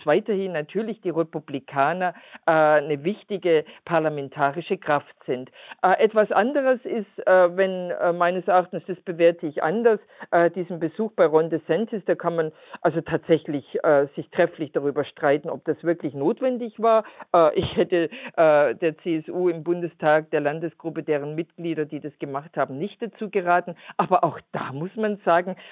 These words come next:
Ron DeSantis ist jetzt kein Extremist, <laughs> sondern er ist Gouverneur, äh, eines angesehenen Einzelstaates. Und selbstverständlich, äh, ist man doch da, äh, zu Gesprächen, äh, au-, aufgerufen und die müssen betrieben werden. Es ist doch was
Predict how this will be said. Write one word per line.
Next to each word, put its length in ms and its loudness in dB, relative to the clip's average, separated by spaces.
Ron 180 -4
DeSantis 580 0
ist 200 -4
jetzt 180 -6
kein 240 -2
Extremist, 720 -4
<laughs> 300 -10
sondern 280 0
er 120 6
ist 180 0
Gouverneur, 460 0
äh, 120 4
eines 460 2
angesehenen 680 -4
Einzelstaates. 760 -2
Und 180 -6
selbstverständlich, 1160 -2
äh, 220 2
ist 160 -8
man 240 -2
doch 300 0
da, 280 4
äh, 240 2
zu 100 -4
Gesprächen, 840 0
äh, 60 2
au-, 680 4
aufgerufen 720 0
und 80 -8
die 80 -4
müssen 320 -6
betrieben 580 -8
werden. 300 2
Es 120 -6
ist 160 -6
doch 100 -2
was 120 0